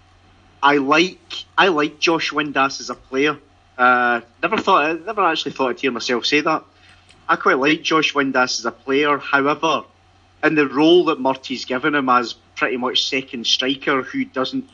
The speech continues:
really track back and doesn't defend, um, there's almost a kind of luxury we're gonna have to do without,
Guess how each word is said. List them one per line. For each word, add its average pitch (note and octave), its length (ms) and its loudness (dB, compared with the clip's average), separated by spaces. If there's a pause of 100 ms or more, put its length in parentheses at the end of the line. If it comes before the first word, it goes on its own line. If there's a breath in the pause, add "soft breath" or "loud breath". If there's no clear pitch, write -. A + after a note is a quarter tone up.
really C3 300 -2
track B2 340 -2
back A#2+ 260 -2 (460 soft breath)
and B2+ 160 -4
doesn't C3+ 340 -2
defend, D3+ 600 0 (440 soft breath)
um, B2+ 500 2 (580)
there's E3+ 280 4
almost C#3+ 400 0
a B2+ 80 -2
kind B2 220 -6
of A#2+ 120 -2
luxury C#3 580 -2
we're A#2+ 160 -4
gonna C3 380 -2
have B2 260 -4
to - 60 -10
do C3+ 220 -2
without, C#3+ 380 0